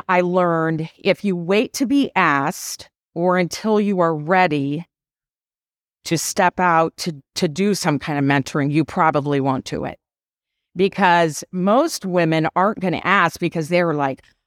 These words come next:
"Oh, well, that person's too busy. They couldn't take time out to mentor me." Or, um, they're just gonna think, um,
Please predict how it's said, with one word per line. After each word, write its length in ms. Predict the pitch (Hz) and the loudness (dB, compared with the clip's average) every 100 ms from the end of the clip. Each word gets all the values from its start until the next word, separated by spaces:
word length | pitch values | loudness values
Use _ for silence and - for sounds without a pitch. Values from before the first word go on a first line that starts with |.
| - | -4
"Oh, 200 | 196 156 | 0 2
well, 80 | 151 | 2
that 220 | 196 285 | 2 0
person's 500 | - 170 - 151 - | -2 -4 -2 -2 -2
too 160 | - 147 | -4 -6
busy. 500 | 131 156 139 190 190 | -2 -2 0 -2 0
They 220 | 180 240 | 2 0
couldn't 300 | - - - | 0 -4 -4
take 180 | - 160 | -4 -6
time 300 | - 147 156 | -6 -2 0
out 180 | 160 - | 2 -2
to 120 | - | -2
mentor 460 | 160 151 147 - 170 | -2 0 -2 -2 0
me." 240 | 185 240 - _ _ _ - | 2 0 -2 _ _ _ -6
Or, 720 | 240 311 202 165 180 240 247 _ _ _ | -2 2 2 4 4 2 -2 _ _ _
um, 440 | - 185 185 185 175 - | 0 4 4 2 -2 -4
they're 360 | 175 180 208 | -4 0 0
just 320 | 196 226 220 - | 0 0 0 2
gonna 180 | 226 | 0
think, 380 | 208 226 208 - - | 2 0 -2 -6 -10
um, 460 | - 185 170 160 | -2 2 2 0